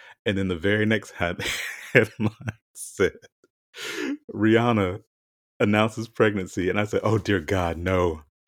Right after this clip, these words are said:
Not Nick Cannon got Rihanna pregnant, but just seeing those two headlines together was <laughs> kind of funny to me. He's on his fifth baby mama, one more baby mama, and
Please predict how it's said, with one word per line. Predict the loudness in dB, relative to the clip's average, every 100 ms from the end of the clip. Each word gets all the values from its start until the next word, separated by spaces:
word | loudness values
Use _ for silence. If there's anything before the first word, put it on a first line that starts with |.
| _ _ -10 -8 -6 -8 0
Not | 2 4
Nick | 2 0
Cannon | -2 0 0
got | 0 0
Rihanna | 0 -2 -4
pregnant, | -2 -4 -4 -10 -14 -20 -16
but | 6 8 8
just | 4 2
seeing | 2 0 0
those | -2
two | -4 -4
headlines | -2 -4 -6 -8
together | -8 -8 -6 -6 -6
was | -6 -2 -2 -2 -2 -2 -2 -8
<laughs> | -6 -8 -8 _
kind | -2 0 0
of | 0
funny | -2 -2 -4 -8 -14 -14 -16 4
to | 6 6
me. | 4 2 -2 -10 -18 -4
He's | -4 -2
on | -2 -2
his | -4 -8 -14 _
fifth | 2 2 4
baby | 4 4
mama, | 0 -2 -4 -8 -12
one | -12 -6 -4 -2
more | -2 0
baby | -2 -2
mama, | -6 -8 -10 -10
and | -10 -8 -10